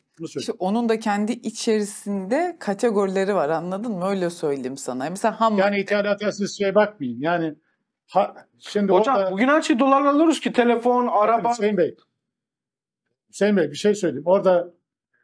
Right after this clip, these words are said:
Speaker 1: yatırım malları var. Yatırım malları siz ithal edebildiğiniz kadar yetin. O ülkenin üretim kapasitesini artırır.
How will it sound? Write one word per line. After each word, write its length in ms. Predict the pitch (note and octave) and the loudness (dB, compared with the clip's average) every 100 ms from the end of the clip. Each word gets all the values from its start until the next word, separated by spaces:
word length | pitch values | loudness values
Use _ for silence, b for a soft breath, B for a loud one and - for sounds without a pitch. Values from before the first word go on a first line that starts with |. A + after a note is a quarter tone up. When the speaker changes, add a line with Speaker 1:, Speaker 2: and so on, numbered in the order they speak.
| - | -4
Speaker 1:
yatırım 360 | F3 G3 G#3 G#3+ | 0 2 2 4
malları 380 | G3+ G3 G3+ | 4 4 2
var. 160 | F#3 - _ _ _ _ _ _ _ | 2 -2 _ _ _ _ _ _ _
Yatırım 420 | C#3 G3 G#3+ B3 | 0 0 2 2
malları 320 | G#3+ F#3 F#3 | 2 4 2
siz 240 | - G#3+ F3+ | 2 -2 -2
ithal 280 | F#3 G#3 G3+ | -2 0 2
edebildiğiniz 580 | G3+ G#3 G3 F#3 F3+ | 2 2 2 -2 -2
kadar 160 | F3+ F3+ | -2 0
yetin. 380 | G#3+ G#3+ E3 - _ _ _ _ _ _ _ _ _ - | 0 0 -4 -8 _ _ _ _ _ _ _ _ _ -4
O 160 | F#3 - _ _ _ _ | -2 -4 _ _ _ _
ülkenin 560 | F#3 F3 F#3+ G3 G#3+ G#3+ _ _ _ _ - | -4 -2 0 0 0 -4 _ _ _ _ -4
üretim 340 | F3 G3+ A#3+ | -2 0 -2
kapasitesini 640 | G3 - G3 - - G#3+ | 0 2 2 0 -2 2
artırır. 380 | A#3 F#3 B2+ - | 2 0 -6 -18